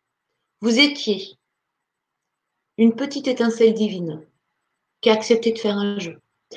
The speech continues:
Et que cette petite étincelle divine, elle a des capacités. Hein. Euh,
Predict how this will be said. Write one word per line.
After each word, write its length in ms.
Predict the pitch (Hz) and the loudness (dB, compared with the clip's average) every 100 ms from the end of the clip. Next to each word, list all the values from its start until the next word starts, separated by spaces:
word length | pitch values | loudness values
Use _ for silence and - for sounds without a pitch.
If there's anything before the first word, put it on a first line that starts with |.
| - - | -16 -2
Et 80 | 220 | 2
que 60 | |
cette 200 | - 247 - | 4 4 4
petite 280 | 339 320 | 4 4
étincelle 440 | 302 285 262 269 220 | 4 4 4 6 6
divine, 380 | 233 233 277 - | 6 6 4 4
elle 200 | 214 220 | 8 8
a 120 | 233 | 8
des 240 | 226 233 233 | 6 4 4
capacités. 840 | 233 226 226 226 233 214 220 - _ _ _ _ - | 4 6 4 4 0 0 -2 -4 _ _ _ _ -6
Hein. 220 | 165 170 - - - - - | -4 -4 -8 -18 -18 -6 2
Euh, 500 | 208 190 190 185 | 4 4 2 0